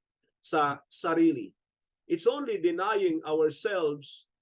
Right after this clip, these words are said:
yung tungkol sa pagkain, yan ang ipinapakita ng Biblia, pero yung pahirapan natin ang ating mga sarili ay hindi po itinuturo yan ng Biblia.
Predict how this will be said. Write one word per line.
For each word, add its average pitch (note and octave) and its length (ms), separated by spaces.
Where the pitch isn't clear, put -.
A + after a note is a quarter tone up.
yung F3 400
tungkol F3 320
sa G3 160
pagkain, E3+ 560
yan E3+ 160
ang E3+ 80
ipinapakita E3+ 720
ng D#3+ 240
Biblia, C3+ 480
pero F3 240
yung F3+ 320
pahirapan E3+ 640
natin D#3+ 400
ang C#3+ 160
ating D3 160
mga C#3 240
sarili E3 400
ay C#3+ 160
hindi D3 320
po D#3 160
itinuturo D3 640
yan C#3+ 160
ng C#3 80
Biblia. C3+ 400